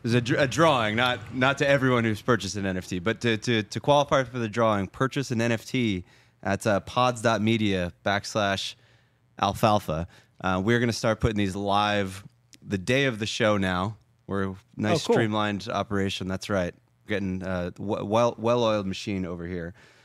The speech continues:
Speaker 1: Uh, first off, uh, quick shout out to our number one collector last week, lemon cake dot eth.
Speaker 2: Coming in hot.
Speaker 1: Lemon Cake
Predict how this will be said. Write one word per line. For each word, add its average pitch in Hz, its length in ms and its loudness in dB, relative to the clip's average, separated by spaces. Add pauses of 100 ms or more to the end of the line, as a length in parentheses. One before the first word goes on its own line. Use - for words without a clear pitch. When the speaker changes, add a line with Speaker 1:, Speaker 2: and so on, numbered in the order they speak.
(200)
Speaker 1:
Uh, 98 160 0
first 123 320 -4
off, 104 320 0
uh, 95 180 0
quick - 240 -4
shout 110 320 0
out 101 380 0
to 110 220 -2
our 101 400 2
number 113 400 2
one 107 520 2 (200)
collector 104 580 0
last 98 380 0
week, 92 260 0 (300)
lemon 151 400 4
cake 147 420 -2
dot 120 260 2
eth. 117 440 -4 (680)
Speaker 2:
Coming 147 220 0
in 143 80 2
hot. 165 380 2
Speaker 1:
Lemon 120 360 2
Cake 110 280 0